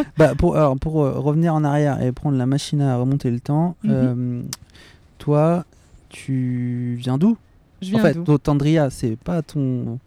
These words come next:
Speaker 2: C'est pas mon nom de
Speaker 1: premier
Speaker 2: naissance.
Speaker 1: nom de,
Speaker 2: Non.
Speaker 1: voilà.
Speaker 2: Je viens d'où ? Bah, écoute, euh, je, j'ai eu la chance d'avoir un papa militaire,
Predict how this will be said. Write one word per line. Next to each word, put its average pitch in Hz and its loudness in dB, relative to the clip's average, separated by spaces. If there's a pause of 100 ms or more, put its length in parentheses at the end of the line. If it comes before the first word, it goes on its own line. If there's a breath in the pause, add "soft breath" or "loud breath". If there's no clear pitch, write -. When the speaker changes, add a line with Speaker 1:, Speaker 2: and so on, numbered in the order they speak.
(100)
Speaker 2:
C'est - -10
pas 269 2
mon 269 0
nom 254 0
de 240 -2
Speaker 1:
premier 160 10
Speaker 2:
naissance. 156 6
Speaker 1:
nom 151 -2
de, 127 0
Speaker 2:
Non. 147 2
Speaker 1:
voilà. - -6 (600 loud breath)
Speaker 2:
Je 180 -2
viens 220 2
d'où ? 269 4
Bah, 240 6
écoute, 254 0
euh, 190 6
je, 185 2
j'ai 180 -4
eu - -2
la 180 -2
chance 247 -4
d'avoir 185 -2
un 180 -4
papa 202 -2
militaire, 220 -4